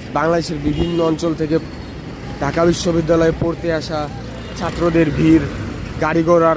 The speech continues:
চাপ, এছাড়া কিন্তু বিভিন্ন রাজনৈতিক দলের আন্দোলনগুলো সংগঠিত হয়ে থাকে এই রাজু ভাস্কর্যের নিচে। আজ ঈদের তৃতীয় দিন, ঢাকা ছেড়েছেন অনেকেই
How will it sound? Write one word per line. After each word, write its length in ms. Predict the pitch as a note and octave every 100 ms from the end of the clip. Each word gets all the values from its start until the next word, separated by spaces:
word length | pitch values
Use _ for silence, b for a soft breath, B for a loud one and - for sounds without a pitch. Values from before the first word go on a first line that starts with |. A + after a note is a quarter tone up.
| D3
চাপ, 300 | F#3 D#3 C#3+ - - - - - - - - - -
এছাড়া 320 | D3 D3+ F3 F3
কিন্তু 300 | F#3 F3 F3
বিভিন্ন 420 | E3 E3+ E3+ D#3+
রাজনৈতিক 680 | C3+ D3 D3+ F3+ - F3 C#3+
দলের 280 | D#3+ D#3+ D3+ C3 - - - - - -
আন্দোলনগুলো 840 | C#3 F3+ G#3 A3 A3 G#3 G#3 D3+ A#2 - - - E3
সংগঠিত 460 | E3+ F3 F3 F3
হয়ে 320 | E3 C3+ E3+
থাকে 420 | F#3+ G3 - A3 A3+ - - - - - C#3+
এই 240 | D3+ C#3 C3 A2 G#2+ C3+
রাজু 260 | D#3 D#3+
ভাস্কর্যের 540 | E3+ D#3+ - D#3+ C#3 D3
নিচে। 420 | C#3+ D3 D3 A2+ - - - - - - - - - - - - -
আজ 240 | D3 E3
ঈদের 240 | F#3 F3+ F#3 D#3+ - -
তৃতীয় 360 | F#3 G3+ G3+
দিন, 280 | G3 A3+ A#3 - - -
ঢাকা 280 | B2 B2+ E3
ছেড়েছেন 460 | D#3+ E3 D#3+ C#3+ D3
অনেকেই 480 | D3 E3+ D#3 D#3